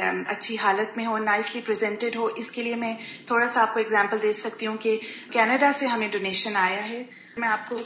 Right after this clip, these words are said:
اس کی پیکنگ دکھاتی ہوں کہ ماشاءاللہ ان لوگوں نے کس قسم سے پیکنگ کر کے بھیجی ہے۔ یہ چھوٹے بچوں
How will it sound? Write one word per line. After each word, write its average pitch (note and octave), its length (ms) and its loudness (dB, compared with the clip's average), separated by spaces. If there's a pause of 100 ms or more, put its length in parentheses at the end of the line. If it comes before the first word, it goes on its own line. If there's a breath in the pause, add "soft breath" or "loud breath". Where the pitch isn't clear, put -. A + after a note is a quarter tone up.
(220)
اس B3+ 100 -2
کی C4+ 200 -6
پیکنگ C4 400 0
دکھاتی A3 420 -2
ہوں A3+ 140 -4
کہ A#3 100 -4 (240)
ماشاءاللہ A#3 360 2
ان A3+ 160 6
لوگوں A3+ 200 -2
نے A#3 180 -2
کس - 460 -6
قسم C4+ 400 0
سے C4+ 80 0
پیکنگ A3+ 400 -2
کر A3 220 -4
کے A3 140 -2
بھیجی G#3 400 0
ہے۔ G#3+ 60 0 (360 loud breath)
یہ B3 120 4
چھوٹے B3 280 2
بچوں A3 340 0